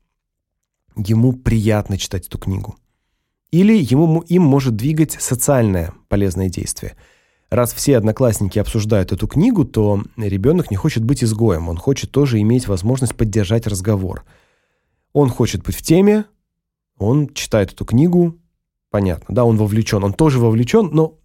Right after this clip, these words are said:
как бы по другим причинам, но всё равно вовлечён. Но, в общем-то, наоборот тоже работает. Если в классе никто не читает Гарри Поттера, а ребёнку, ну, не радует его мир волшебников и Англии,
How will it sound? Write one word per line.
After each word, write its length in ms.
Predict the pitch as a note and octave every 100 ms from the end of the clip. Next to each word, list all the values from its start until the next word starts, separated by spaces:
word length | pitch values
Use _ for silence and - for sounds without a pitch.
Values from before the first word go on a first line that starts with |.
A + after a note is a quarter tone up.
| _
как 180 | C#3+ A#2
бы 100 | -
по 120 | C3
другим 380 | C#3 D3 C#3 A2+
причинам, 500 | A2 - B3 A#3+ G2
но 120 | C#3
всё 160 | - A#2
равно 160 | D#3
вовлечён. 500 | A2 G#2 A#2+ - E2+ - _ _ _
Но, 160 | A2+ A2
в 40 |
общем-то, 340 | D3 A3 F#3+ C#3+
наоборот 500 | A2 G#2 A#2+ F#3 -
тоже 240 | C#3 A#2+
работает. 500 | A#2 C#3+ B2+ G2 F2
Если 240 | C3+ -
в 60 | A#2
классе 460 | - C3+ A2+ G2 - - _ _
никто 440 | B2+ C#3 - E3 B2
не 120 | G#2
читает 420 | - - G2+ F2
Гарри 220 | A2 F#2+
Поттера, 500 | F#2+ A3 A3+ G#2+ F2 - _ _ _ -
а 160 | G2+
ребёнку, 600 | G#2 A2 D3 C3 A#2+ A2+
ну, 460 | A2 A#2 A#2 D3 B2+
не 280 | G#2 A2 A2+
радует 400 | A#2 F#2+ F#2 -
его 220 | G2 G2
мир 260 | G#2 G#2
волшебников 760 | F#2 F#2 - D3 C#3+ G#2+ F#2 -
и 140 | G2
Англии, 520 | G2 D3 G3 A#2+ G2